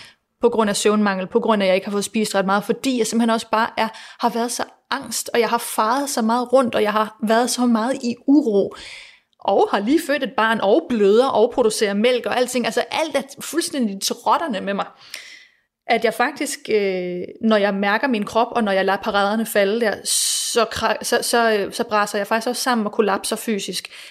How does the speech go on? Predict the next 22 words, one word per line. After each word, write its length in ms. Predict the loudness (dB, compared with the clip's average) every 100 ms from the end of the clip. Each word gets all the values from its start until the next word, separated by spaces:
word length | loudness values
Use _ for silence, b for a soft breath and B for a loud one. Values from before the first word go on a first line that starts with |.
| B
Men 160 | 2 2
det 100 | 0
kan 160 | 0
jeg 140 | 2 4
jo 80 | 2
ikke. 200 | 0 -6
Altså, 160 | -4 -2
det, 220 | -2 -4
det 60 | -6
er 40 |
sådan, 160 | -2 0
det 140 | 0
er 80 | 0
igen, 260 | 0 0 0
der, 80 | 0
der 80 | 0
skal 180 | 0 -2
jo 40 | 0
også 180 | -4 -2
være 120 | 0
nogle 200 | 0 0
rammer 300 | 0 -2